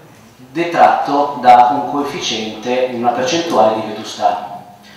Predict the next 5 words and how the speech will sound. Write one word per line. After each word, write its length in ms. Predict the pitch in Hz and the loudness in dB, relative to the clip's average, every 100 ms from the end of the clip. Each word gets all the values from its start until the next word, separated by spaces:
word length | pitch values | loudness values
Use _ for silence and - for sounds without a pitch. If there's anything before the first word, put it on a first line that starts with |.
| - - - - | -20 -20 -20 -10
Questo 320 | 202 202 156 | -4 -2 0
impone, 720 | 143 151 151 - 107 - - - - - - | -2 4 4 4 2 -2 -6 -12 -20 -20 -12
in 120 | 113 | -6
maniera 600 | 113 117 131 135 - 120 | -4 -2 2 4 4 4
esemplificativa, 1200 | 117 117 113 113 113 113 117 107 - 113 - | -2 -6 -6 -10 -10 -10 -10 -10 -2 0 0